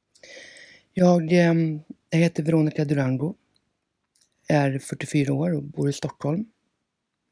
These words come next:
Eh, jag är lite emot det här med titlar, men om jag nu ska välja någon så, eh, skulle jag väl kanske säga att jag jobbar som, eh, motivationsföreläsare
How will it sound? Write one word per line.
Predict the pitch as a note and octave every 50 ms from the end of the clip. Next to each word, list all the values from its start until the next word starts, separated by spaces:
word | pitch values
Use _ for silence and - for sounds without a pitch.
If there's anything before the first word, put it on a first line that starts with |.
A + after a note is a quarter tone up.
| - - - - - - - - - - - - _ _ _ _ _ _ _ -
Eh, | D#3 D3 D3+ D3 C#3+ C#3
jag | D3 E3 F#3 G3 E3+ E3+
är | F#3
lite | E3 E3 F3 E3 D3+ - - - F3+
emot | E3 D#3+ D#3+ D#3 D3 C#3+ -
det | -
här | C3+ B2+ B2
med | B2 B2+ B2+ B2 -
titlar, | - D#3 D3 C3 - - D3+ D3+ C#3 C3+ C3
men | C#3 D3+ D3 D3 D3 - _ _ _ _ _ _ _ _ _ _ _ _ _ _ _ _ _ _ _ _ - -
om | D#3+ D3
jag | C#3 C3+
nu | C3+ C3+
ska | - - C#3
välja | C3 C#3+ C3+ C3 C#3 C#3
någon | C#3+ C#3 C3 B2 B2+ B2 B2 B2+ A#2+
så, | - - B2+ B2 B2 B2 _ _ _ _ _ _ _ _ _ _ _ _ _ _ _ _ _ _ _ _ -
eh, | C#3 C3 B2 B2 B2+ B2+
skulle | - - - - C#3+ C#3
jag | C#3
väl | C3+ -
kanske | - C3 B2+ B2 - -
säga | - - C3+ C3 C3
att | B2+ - -
jag | C#3 C3
jobbar | C3+ C#3 C3 B2 B2+ B2+
som, | - - B2+ B2+ B2+ B2 B2+ - _ _ _ _ _ _ _ _ _ _ _ _ _ -
eh, | C#3 C#3+ C#3 C#3
motivationsföreläsare | C#3+ C#3+ C#3 - - C#3+ C3+ - - D#3+ C#3+ C#3 - - - - - D2 D3 - C#3+ C3+ - - - - -